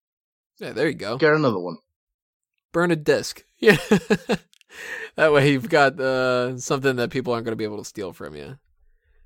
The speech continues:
Speaker 1: Something else I thought was kinda funny about this, I don't know, I haven't heard a single thing about it, but I'm just imagining. Del Rio is probably furious <laughs> about this. He gets mad over the littlest shit and starts fights over nothing, so I can't even imagine what's going on his head right now.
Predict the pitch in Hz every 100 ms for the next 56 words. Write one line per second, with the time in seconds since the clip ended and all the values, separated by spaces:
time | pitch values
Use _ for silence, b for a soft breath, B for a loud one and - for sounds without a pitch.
0 | _ _ - 262 339 233 208 156 135 120
1 | 104 - 113 - 107 101 101 90 101 104
2 | - 107 131 156 139 131 120 120 131 131
3 | 143 135 135 113 135 123 127 110 107 101
4 | 120 135 160 117 107 107 117 87 87 _
5 | _ _ _ _ _ _ _ _ 151 170
6 | 147 143 104 95 - 117 107 107 113 113
7 | - - 131 160 190 196 180 165 135 117
8 | - - 269 254 - - 117 120 - 170
9 | 226 139 151 156 120 113 113 151 165 160
10 | - 160 156 - - 117 - - 127 120
11 | 98 101 123 - 92 - 123 147 165 180
12 | 127 110 - 113 151 113 92 - 107 95
13 | 92 85 104 87 87 76 82 82 98